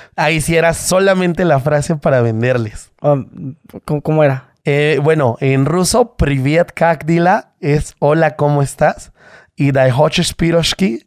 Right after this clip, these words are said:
Speaker 1: es si quieres comprar una empanada. Entonces, pero, por ejemplo, cuando venía, cuando me llegó a tocar, porque sí me llegó a tocar unas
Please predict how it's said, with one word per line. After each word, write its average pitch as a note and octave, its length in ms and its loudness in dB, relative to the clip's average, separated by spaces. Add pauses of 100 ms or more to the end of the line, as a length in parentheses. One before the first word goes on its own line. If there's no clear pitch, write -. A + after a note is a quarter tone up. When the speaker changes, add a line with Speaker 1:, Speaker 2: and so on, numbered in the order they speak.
(140)
Speaker 1:
es C#3 220 0
si C#3+ 120 -6
quieres D3 360 -2
comprar B2+ 400 0
una B2+ 140 2
empanada. A#2 540 -2 (840)
Entonces, F#3 520 0 (200)
pero, G#3 280 -2
por A3+ 140 0
ejemplo, G3 520 0
cuando E3+ 380 2
venía, F3+ 380 2 (120)
cuando E3+ 200 0
me E3 120 0
llegó E3+ 160 2
a G3+ 60 2
tocar, F3+ 380 0
porque C#3 340 -4
sí D3 120 -2
me C#3+ 120 0
llegó B2 160 -4
a A#2+ 80 -6
tocar C3 440 -2
unas C3 400 -4